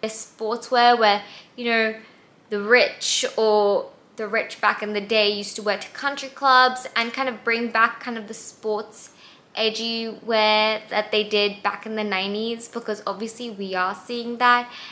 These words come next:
And this is definitely something I would, I go for, and I've been wearing for years, because I love the generational appeal where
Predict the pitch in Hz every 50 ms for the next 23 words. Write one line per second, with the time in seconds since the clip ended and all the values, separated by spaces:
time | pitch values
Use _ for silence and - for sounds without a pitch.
0 | - - - - 247 247 254 254 247 254 - - - _ _ _ 220 254 285 320
1 | 311 - - - 320 320 320 320 277 262 - - - 220 - - 220 226 220 -
2 | - 247 202 247 262 262 262 262 254 - 240 214 220 208 - 233 233 226 226 226
3 | 226 226 226 - - - - - _ _ _ _ - 196 214 214 226 240 220 208
4 | 226 220 214 - - - - _ _ _ _ _ 240 269 311 247 214 226 202 190
5 | 208 - 262 262 269 277 269 - 247 247 247 233 240 226 220 247 233 226 214 220
6 | 214 214 208 220 233 240 240 - 226 220 196 202 202 196 202 208 226 254 247 -
7 | - 262 - 262 240 - - - 233 247 254 269 262 240 226 214 220 233 233 220
8 | 208 226 220 - - 202 202 214 214 208 185 202 - - - 226 226 226 214 -
9 | - - - - - - - - 285 294 285 285 285 285 285 285 285 - - -
10 | - - - - - -